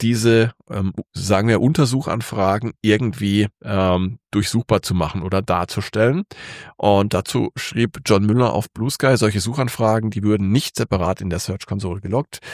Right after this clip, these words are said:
Dort werde angezeigt, was die Nutzer sehen. Es erfolge kein theoretisches Loggen von Suchanfragen. Und er glaube auch nicht, dass das für irgendjemanden hilfreich sei. Wenn der A-I-Mode zum Beispiel zehn Suchanfragen durchführe, von denen die eigene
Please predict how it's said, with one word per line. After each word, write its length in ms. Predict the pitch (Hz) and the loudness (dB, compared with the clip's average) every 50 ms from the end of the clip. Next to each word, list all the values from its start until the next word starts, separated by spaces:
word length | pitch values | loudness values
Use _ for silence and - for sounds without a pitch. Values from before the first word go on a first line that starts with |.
| - - - - - - - - | -14 -14 -14 -14 -14 -16 -6 -2
Dort 180 | - 113 110 113 | 0 2 4 4
werde 260 | 120 117 117 110 - | 4 4 4 2 0
angezeigt, 480 | 123 123 110 104 - - 107 107 - | -2 -4 -4 -2 0 0 0 0 0
was 160 | - 104 - - | -2 -4 -4 -2
die 200 | - 107 95 - | -2 -2 -2 0
Nutzer 400 | 104 104 110 147 156 - 151 127 | 0 0 2 2 2 2 2 2
sehen. 280 | 113 127 123 123 123 120 | 4 4 4 4 2 0
Es 140 | 107 - | -2 -2
erfolge 360 | 95 98 - - 98 101 98 - | -4 -2 0 0 0 0 0 -2
kein 280 | - - 104 101 117 113 | -2 0 0 0 0 0
theoretisches 680 | - - 104 101 98 101 104 113 110 98 101 107 - - | 0 0 0 0 0 -2 -2 -4 -4 -4 -4 -4 -2 0
Loggen 360 | 95 85 90 - 98 92 - | 0 0 0 0 -2 -4 -6
von 320 | - - - 95 95 87 - | -6 -6 -4 -4 -4 -4 -4
Suchanfragen. 680 | - 95 - 85 - - - 90 87 - 80 87 117 - - - - - - - | -6 -6 -6 -8 -10 -10 -10 -10 -10 -10 -10 -10 -12 -12 -12 -14 -14 -14 -10 -8
Und 100 | 95 - | -6 -2
er 160 | - 127 165 | 0 2 2
glaube 340 | 196 196 151 143 139 - 101 | 4 4 4 4 4 2 2
auch 140 | 78 113 110 | 0 0 -2
nicht, 200 | 117 139 - - | -2 -2 -2 -2
dass 200 | 113 104 - - | -2 -2 -2 -4
das 180 | - - - | -4 -4 -4
für 140 | - - - | -4 -4 -4
irgendjemanden 680 | - 101 110 143 156 139 101 107 107 110 113 - - | -2 0 0 0 0 0 0 2 2 2 0 0 -4
hilfreich 520 | 107 - 98 117 139 - - - - - - | -4 -2 -2 -2 -2 -4 -6 -10 -10 -10 -10
sei. 320 | - - - - 117 147 - _ _ - - - - - - - - - | -10 -8 -6 -4 -4 -4 -4 _ _ -20 -20 -20 -18 -18 -18 -16 -6 -2
Wenn 120 | 110 107 | 0 2
der 160 | 113 110 110 | 2 2 2
A-I-Mode 480 | - 117 - - 90 110 131 135 131 123 | 0 -4 -4 -2 0 0 2 2 0 0
zum 120 | - 117 | 0 -2
Beispiel 300 | 107 - 123 - - 104 | 0 0 -2 -2 -4 -8
zehn 240 | - - - 131 143 | -2 0 2 2 2
Suchanfragen 520 | 139 139 147 143 123 - - 117 117 113 104 | 2 0 0 0 0 0 2 2 2 2 0
durchführe, 460 | 113 113 113 - - 127 117 110 107 | 0 -2 -2 0 0 0 0 0 0
von 160 | - 101 101 | -2 0 0
denen 160 | 101 101 104 | 2 0 0
die 100 | 104 - | 0 -4
eigene 440 | - - 92 107 135 131 117 104 101 | -4 -4 -4 -2 -2 0 0 0 0